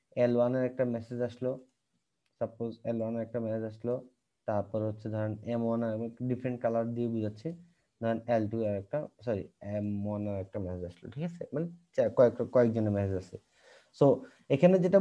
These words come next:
বলতেছে যে গ্রিন কালারটা যেহেতু আগে আসছে, গ্রিন কালারটা সবার আগে বের হবে, that's it, আর কিছু না।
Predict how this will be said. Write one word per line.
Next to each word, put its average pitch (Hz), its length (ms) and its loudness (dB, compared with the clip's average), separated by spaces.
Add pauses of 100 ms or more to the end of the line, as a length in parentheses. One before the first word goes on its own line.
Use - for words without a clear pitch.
(100)
বলতেছে 147 380 6 (240)
যে 123 100 8 (640)
গ্রিন 143 260 6
কালারটা 165 380 4
যেহেতু 165 220 6
আগে 135 300 4
আসছে, 131 180 -2 (120)
গ্রিন 127 220 6
কালারটা 127 340 2
সবার 110 220 6
আগে 123 200 4 (340)
বের 107 200 6
হবে, 82 160 -2 (120)
that's - 260 2
it, - 60 -20 (480)
আর 110 140 -2
কিছু 104 220 -10
না। - 60 -14